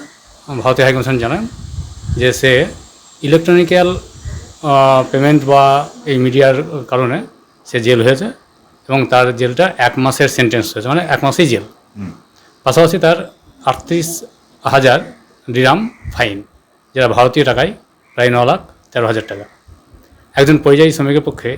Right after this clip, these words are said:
Speaker 1: এই ন লাখ তেরো হাজার টাকাটা দেওয়া খুব কষ্টের।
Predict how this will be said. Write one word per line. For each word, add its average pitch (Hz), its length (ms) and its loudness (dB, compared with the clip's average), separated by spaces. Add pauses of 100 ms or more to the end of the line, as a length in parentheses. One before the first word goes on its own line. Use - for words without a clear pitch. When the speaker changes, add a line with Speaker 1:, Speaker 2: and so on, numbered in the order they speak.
Speaker 1:
এই 131 140 -2
ন 120 180 -2
লাখ 143 200 0
তেরো 123 140 2
হাজার 131 160 2
টাকাটা 131 280 0
দেওয়া 127 240 0 (420)
খুব 127 180 -14
কষ্টের। 110 360 -4